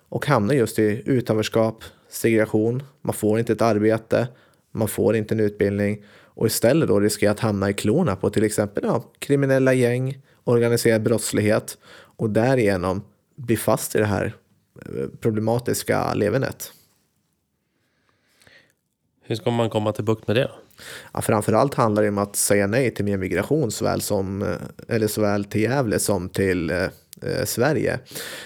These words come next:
Speaker 1: Vi har människor som, eh, har varit här i tio till femton år och där är fyrtiofem procent i vissa mätningar fortfarande inte har fått ett arbete. Det är ju en oroväckande hö-, hög siffra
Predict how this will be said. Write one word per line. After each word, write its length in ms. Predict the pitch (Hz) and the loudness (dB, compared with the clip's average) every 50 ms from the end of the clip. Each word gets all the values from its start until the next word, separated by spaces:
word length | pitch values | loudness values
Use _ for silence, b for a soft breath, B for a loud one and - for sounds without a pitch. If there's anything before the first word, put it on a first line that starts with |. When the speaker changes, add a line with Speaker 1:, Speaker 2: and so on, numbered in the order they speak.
| B B B | B B B
Speaker 1:
Vi 120 | - 113 | -2 0
har 160 | 104 101 120 | 2 4 4
människor 440 | 151 131 107 104 107 101 - 107 101 | 4 2 2 0 -2 -2 -2 -2 -2
som, 400 | 101 - - 107 104 101 101 101 | 0 0 0 2 2 0 0 0
eh, 180 | 98 95 85 98 117 120 120 120 - | -2 0 -2 -2 -6 -8 -12 -16 -10
har 160 | - - 98 | -4 -2 0
varit 280 | 101 101 98 135 - - | 0 2 2 0 0 2
här 200 | 131 98 101 104 | 0 2 2 2
i 200 | 98 90 85 85 | 2 0 -2 -2
tio 340 | - - 110 101 98 95 | -4 -4 -2 -2 -2 -2
till 140 | 101 - 104 | -2 -2 -4
femton 420 | - - 107 101 92 - - 113 147 | -2 -2 -2 -2 -2 -4 -2 -2 0
år 300 | 160 113 - - - b b b b b b b - | 0 0 0 -2 -4 b b b b b b b -4
och 180 | 104 104 - - - | -4 -4 -4 -4 -2
där 240 | - 104 98 95 | 0 0 2 2
är 180 | 95 101 104 101 - | 2 0 0 -2 -4
fyrtiofem 600 | - - - 110 - - 101 - - 113 104 98 | -6 -4 -4 -2 -2 -2 -6 -2 -2 -2 -2 -2
procent 720 | 101 95 98 - - 185 127 90 85 101 - - - - _ b b b b b b b b b _ _ - | -4 -4 -4 -2 0 0 0 0 -2 -6 -10 -12 -14 -14 _ b b b b b b b b b _ _ -6
i 400 | - 120 110 101 95 92 85 78 - - | -2 0 0 0 0 0 -2 -4 -6 -8
vissa 320 | - - 117 107 - 101 | -6 -4 -4 -2 -2 -2
mätningar 440 | 104 101 92 98 - 104 95 98 113 - | -2 -2 -4 -4 -4 -4 -4 -4 -6 -8
fortfarande 1000 | - - - - 147 - - - - - - 170 190 160 - - 104 - - - | -12 -8 -2 -2 -2 -2 -4 -10 -2 0 0 2 2 0 -2 -2 -2 -2 -2 -2
inte 320 | - 113 107 101 - - | -2 -6 -6 -6 -4 -4
har 40 | 101 | -2
fått 200 | 104 104 104 - | -2 -2 -2 -2
ett 100 | 98 - | -2 0
arbete. 640 | - 110 107 104 110 139 165 165 165 - - 131 - b b b b | 0 0 2 2 0 0 0 -2 -4 -6 -8 -8 -8 b b b b
Det 160 | b 143 131 127 | b -6 -2 0
är 40 | |
ju 60 | 139 143 | 0 0
en 120 | 120 104 - _ _ _ _ _ - | -2 -4 -10 _ _ _ _ _ -4
oroväckande 800 | - 127 113 107 104 107 104 139 156 160 - - 107 101 101 101 - - - - - | -2 -2 -2 0 0 0 2 0 0 -2 -2 -4 -2 -2 -2 -4 -6 -10 -20 -12 -2
hö-, 240 | - 175 156 - - - - _ _ - | 0 0 0 0 -2 -10 -20 _ _ -14
hög 360 | - - 175 160 123 104 - | -4 0 2 2 2 0 -2
siffra 480 | - - - - - - - - 104 | -4 -4 -4 -6 -4 -6 -4 -4 -6